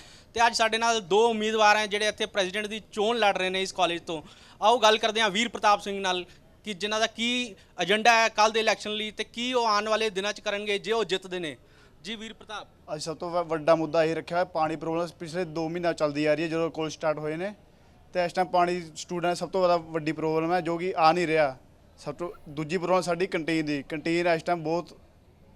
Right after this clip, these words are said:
Speaker 2: ਕੁਰਸੀਆਂ ਦਾ ਕੋਈ ਸਟੈਂਡ ਨਹੀਂ ਹੈਗਾ ਉੱਥੇ, ਤੇ ਕੰਟੀਨ ਅਸੀਂ ਮੋਡੀਫਾਈ ਕਰਾਵਾਂਗੇ,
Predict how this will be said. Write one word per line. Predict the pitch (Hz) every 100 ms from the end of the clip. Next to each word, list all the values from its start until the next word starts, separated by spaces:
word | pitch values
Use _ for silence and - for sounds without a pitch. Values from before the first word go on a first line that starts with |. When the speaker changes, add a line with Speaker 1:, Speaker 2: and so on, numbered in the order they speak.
| -
Speaker 2:
ਕੁਰਸੀਆਂ | 151 - 175
ਦਾ | 180
ਕੋਈ | 165 165
ਸਟੈਂਡ | 160 160 160
ਨਹੀਂ | 165
ਹੈਗਾ | 160 170
ਉੱਥੇ, | 170 175 180 - - - -
ਤੇ | 165
ਕੰਟੀਨ | 156 156 175
ਅਸੀਂ | 170 165
ਮੋਡੀਫਾਈ | 165 165 160
ਕਰਾਵਾਂਗੇ, | 170 156 151 165 180